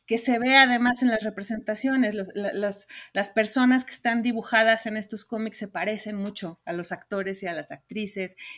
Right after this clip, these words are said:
el tipo de, de, de, eh, pues de imaginarios que se empiezan a representar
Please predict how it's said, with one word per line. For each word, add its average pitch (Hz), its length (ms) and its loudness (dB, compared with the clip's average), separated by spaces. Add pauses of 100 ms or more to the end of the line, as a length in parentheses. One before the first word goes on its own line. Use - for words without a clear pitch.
el 180 160 -6
tipo 214 300 -6
de, 202 260 0
de, 180 360 -6
de, 175 600 -8 (400)
eh, 175 680 -8
pues 190 160 -10
de 208 80 -6
imaginarios 208 760 -4
que 220 80 -8
se 214 100 -6
empiezan 202 560 -6
a 185 80 -4
representar 185 800 -2